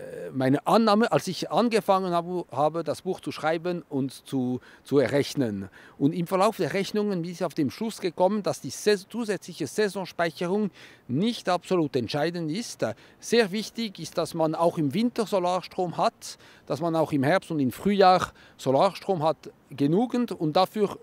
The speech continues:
dass man im, auf die Überschüsse verzichtet im Sommer und einfach gar nicht erntet, sogenanntes, äh, Peak Shaving. Und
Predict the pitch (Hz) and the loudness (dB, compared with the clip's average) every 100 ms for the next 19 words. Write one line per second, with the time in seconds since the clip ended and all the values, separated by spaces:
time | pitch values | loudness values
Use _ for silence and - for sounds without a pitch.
0 | - 151 - 170 170 - 151 143 143 - | -4 -4 2 0 0 0 0 2 0 -2
1 | 151 170 180 - 170 - 139 123 165 - | -4 -4 -4 -4 -6 -6 -8 -2 -2 0
2 | 165 160 131 139 147 135 120 120 117 110 | -2 -2 2 2 2 0 -2 -4 -6 -4
3 | 131 127 131 - - - _ 127 135 - | -2 -2 -4 -6 -20 -20 _ 0 0 0
4 | 107 - 120 127 135 135 139 - - - | -6 -4 -2 0 0 0 -2 -2 -16 -20
5 | - - 131 123 120 120 - 196 - 170 | -20 -6 2 4 2 -2 -4 -4 0 0
6 | 110 101 90 82 - - - - 160 160 | 0 -4 -10 -12 -16 -20 -14 0 2 2